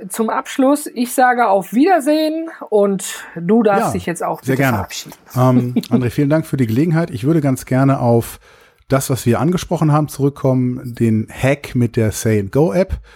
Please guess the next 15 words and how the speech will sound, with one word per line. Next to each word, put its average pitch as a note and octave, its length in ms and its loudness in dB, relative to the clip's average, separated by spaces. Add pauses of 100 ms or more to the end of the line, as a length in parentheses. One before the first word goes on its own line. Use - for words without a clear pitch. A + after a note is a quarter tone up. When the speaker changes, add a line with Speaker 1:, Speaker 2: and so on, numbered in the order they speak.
(300)
Speaker 2:
Wer A#2 100 -2
dazu B2 260 0
ein G#2 80 0
Videotutorial D#3+ 680 2
haben C3+ 200 4
möchte, B2+ 260 2
kann A#2 220 0
sich A2+ 100 0
das - 200 -2
kostenlos B2 500 0
ansehen B2 560 2
auf A2 420 -2
christiangurski G#2 840 0
punkt - 400 -2
com E3+ 380 0